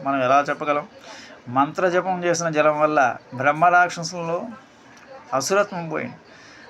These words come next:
రామతారకం మంత్రశక్తి అలాంటిది. ఇలాంటివన్నీ భగవంతుడిని నిదర్శనంగా చూపిస్తాడు. బ్రహ్మరాక్షసుల ద్వారా తులసీదాస్ గారు హనుమ సాక్షాత్కారాన్ని పొందారు. హనుమంతుడు తులసీదాస్తో, నువ్వు రాముని చూడాలనుకుంటున్నావా?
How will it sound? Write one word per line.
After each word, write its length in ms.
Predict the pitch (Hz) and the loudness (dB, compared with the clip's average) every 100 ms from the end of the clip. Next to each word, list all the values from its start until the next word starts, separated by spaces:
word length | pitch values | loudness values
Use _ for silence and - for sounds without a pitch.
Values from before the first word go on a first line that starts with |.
| - | -10
రామతారకం 840 | 104 127 156 175 180 170 170 151 | 0 2 2 2 2 2 -2 -4
మంత్రశక్తి 560 | 143 139 165 160 - 143 | -4 -4 -8 -8 -6 -2
అలాంటిది. 440 | 123 127 160 131 - - - | 0 0 -4 -14 -16 -18 -12
ఇలాంటివన్నీ 960 | 120 139 165 185 185 175 151 135 123 - - | 0 2 2 0 -2 -2 -4 -8 -10 -12 -8
భగవంతుడిని 680 | 131 151 170 175 170 156 147 - - - - - - 131 | -4 0 0 -2 -8 -8 -8 -12 -20 -20 -20 -20 -16 -8
నిదర్శనంగా 580 | 135 165 165 185 170 | -2 0 0 -2 2
చూపిస్తాడు. 500 | 156 143 135 127 104 | 0 0 -8 -10 -12
బ్రహ్మరాక్షసుల 960 | 107 131 139 175 202 202 196 185 185 170 | -8 -2 0 2 4 2 0 -6 -6 0
ద్వారా 300 | 165 165 170 | 4 4 4
తులసీదాస్ 720 | 170 151 180 165 165 147 - | 0 -4 -2 4 4 4 -2
గారు 280 | 151 131 117 - - - | -2 -2 -6 -16 -18 -10
హనుమ 160 | 156 | -4
సాక్షాత్కారాన్ని 920 | 180 185 170 165 170 165 - 156 147 160 | -2 2 2 2 0 0 2 2 2 -4
పొందారు. 360 | 156 131 107 - - - - - - - - - - - 143 | -12 -8 -10 -10 -20 -20 -20 -20 -20 -20 -20 -20 -20 -8 -2
హనుమంతుడు 640 | 156 196 202 185 180 214 220 - | -2 -2 -4 -4 -4 -6 -12 -10
తులసీదాస్తో, 800 | 151 165 196 185 180 165 170 170 | -2 -2 0 4 6 4 2 -2
నువ్వు 220 | 170 160 | -2 -2
రాముని 320 | 139 139 165 190 185 | 2 4 4 0 0
చూడాలనుకుంటున్నావా? 920 | 180 175 165 165 160 160 156 135 | 4 4 2 -6 -4 0 4 2